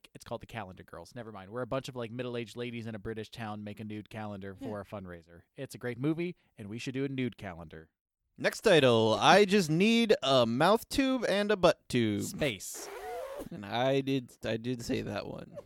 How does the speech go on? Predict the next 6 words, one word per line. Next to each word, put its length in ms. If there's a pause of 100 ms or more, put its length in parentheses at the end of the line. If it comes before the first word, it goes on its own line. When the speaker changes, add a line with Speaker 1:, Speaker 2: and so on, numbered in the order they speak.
(160)
Speaker 3:
That 160
one 340
was 160
all 180
me. 360 (840)
Uh, 480